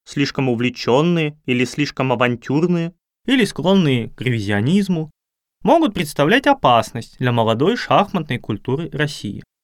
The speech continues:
Но я совершенно не подумал тогда, что сама эта культура, охраняющая свой гомеостаз, может представлять опасность для людей.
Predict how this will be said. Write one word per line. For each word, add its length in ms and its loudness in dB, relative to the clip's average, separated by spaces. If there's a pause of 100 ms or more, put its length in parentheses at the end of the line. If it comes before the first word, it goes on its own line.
(500)
Но 100 2
я 60 0
совершенно 500 2
не 160 4
подумал 460 2
тогда, 320 -2
что 160 -10
сама 400 2
эта 160 -4
культура, 560 -2 (220)
охраняющая 680 0
свой 240 -4
гомеостаз, 800 0 (340)
может 420 2
представлять 580 0
опасность 520 0
для 140 -2
людей. 420 -4